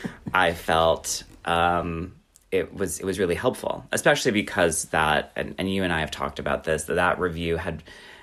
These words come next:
was so, uh, laced with femme phobia and uh,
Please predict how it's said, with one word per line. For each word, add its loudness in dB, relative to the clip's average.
was 6
so, 6
uh, 0
laced 0
with -2
femme -2
phobia 0
and -4
uh, 0